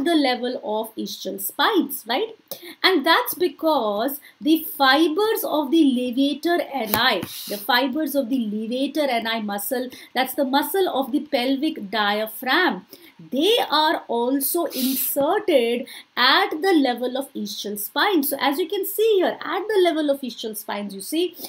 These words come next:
the head is going to have an internal rotation, a very, very important step, a very important cardinal step, which I'm going to talk about in detail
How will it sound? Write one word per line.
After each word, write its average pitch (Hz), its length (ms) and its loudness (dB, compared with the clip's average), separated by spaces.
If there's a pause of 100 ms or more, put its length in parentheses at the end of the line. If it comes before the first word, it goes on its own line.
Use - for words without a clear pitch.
(120)
the 226 140 0
head 311 280 2
is 359 160 0
going 254 340 -2
to 240 100 -8
have 208 260 -4
an 311 220 -2
internal 233 880 0
rotation, 190 540 -6
a 220 80 -6
very, 277 400 2
very 294 260 2
important 226 520 -6
step, - 360 -4
a 208 80 -6
very 294 380 0
important 240 420 -4
cardinal 208 360 -4
step, 220 280 -6
which 220 120 -12
I'm 220 100 -6
going 208 180 -6
to 247 80 -10
talk 190 300 -8
about 190 320 -6
in 208 100 -6
detail 208 420 -6